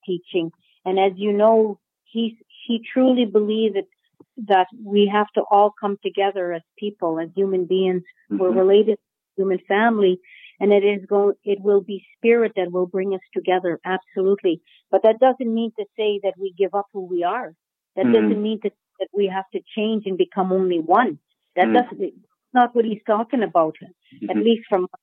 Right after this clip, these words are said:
Speaker 1: I understand, and at what I understand through my ceremonies and other, other, um, ceremonial people, such as the late Elmer Corshane,
Speaker 2: Mm-hmm.
Speaker 1: it's not about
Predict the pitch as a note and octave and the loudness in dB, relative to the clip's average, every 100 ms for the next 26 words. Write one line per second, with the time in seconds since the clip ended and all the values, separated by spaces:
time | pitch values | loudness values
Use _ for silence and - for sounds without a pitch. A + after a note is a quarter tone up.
0 | - A#3 F#3+ F3 _ F#3 F#3 F#3+ F#3 E3+ | -2 0 2 -2 _ 0 2 2 0 -2
1 | F3 F3 F3+ F3+ F3 _ F#3 F#3+ - F#3 | -4 -4 -2 -4 -8 _ -2 -2 -4 -4
2 | F3 F3+ F3+ - F#3+ G#3+ G3+ F#3 F3+ E3 | 0 -2 -4 -8 -4 -2 -2 -4 -6 -8
3 | F#3 F#3 F#3 F3+ _ - _ _ _ _ | -2 -2 0 -6 _ -20 _ _ _ _
4 | F#3+ F3+ F#3 F3 E3+ E3 F3+ _ G3 F#3 | -2 2 4 4 4 0 -4 _ -2 0
5 | F3+ G3+ G3+ F3+ F#3+ F3+ F3+ - F#3 - | -2 -2 -4 -8 -12 -8 -8 -4 -6 -2
6 | F3+ D#3+ F3 F3+ F3 E3+ F3+ F3 _ F3 | -6 -2 0 2 2 0 0 -10 _ -10
7 | D#3+ - G3 G#3+ F#3+ _ _ - _ G#2 | -10 -4 0 0 -2 _ _ -20 _ -8
8 | A#2+ A3 A3 A3 A#3+ C4 A#3 | -2 -2 -2 2 4 4 0